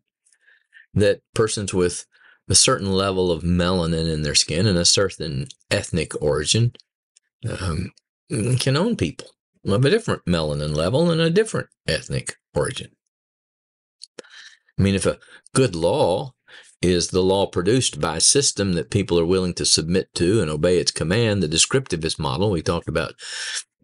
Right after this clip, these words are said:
uh, two weeks ago, or maybe it was last week, well, then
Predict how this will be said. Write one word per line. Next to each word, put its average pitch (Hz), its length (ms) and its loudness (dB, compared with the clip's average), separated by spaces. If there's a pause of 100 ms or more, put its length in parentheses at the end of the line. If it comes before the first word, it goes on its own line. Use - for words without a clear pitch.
(240)
uh, 85 140 0
two 90 200 2
weeks 98 240 0
ago, 76 280 0
or 87 140 2
maybe 87 220 0
it 67 40 -6
was 62 100 -6
last 67 300 -4
week, 76 300 -4
well, 92 360 2 (680)
then 92 500 2